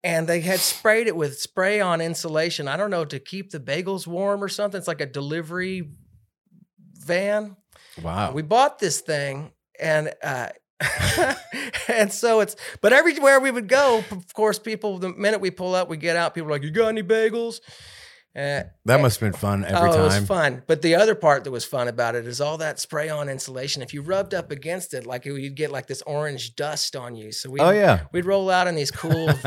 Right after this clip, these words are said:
Speaker 1: rockabilly duds and get out and just orange dust on us.
Speaker 2: <laughs>
Speaker 1: So finally,
Speaker 2: Showbiz, baby.
Speaker 1: <laughs> So this is where the Dumb and Dumber really comes in, because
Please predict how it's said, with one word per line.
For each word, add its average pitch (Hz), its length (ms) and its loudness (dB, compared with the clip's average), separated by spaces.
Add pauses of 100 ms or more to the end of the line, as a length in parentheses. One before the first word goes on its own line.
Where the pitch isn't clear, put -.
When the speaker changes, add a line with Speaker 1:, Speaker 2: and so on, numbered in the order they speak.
(100)
Speaker 1:
rockabilly 160 680 2
duds 160 420 0
and 135 100 -8
get 156 160 -2
out 165 260 0
and 143 160 -12
just 123 240 -14
orange 165 420 -2
dust 170 380 4
on 175 220 4
us. 165 320 6
Speaker 2:
<laughs> 151 500 2 (600)
Speaker 1:
So 190 200 6
finally, 233 320 10 (480)
Speaker 2:
Showbiz, 143 180 6
baby. 214 580 4
Speaker 1:
<laughs> - 40 -16
So 196 160 6
this 311 180 4
is 294 140 2
where 254 160 8
the 196 80 4
Dumb 190 240 8
and 180 100 4
Dumber 175 260 8
really 190 320 4
comes 139 380 4
in, 127 240 2
because 147 420 0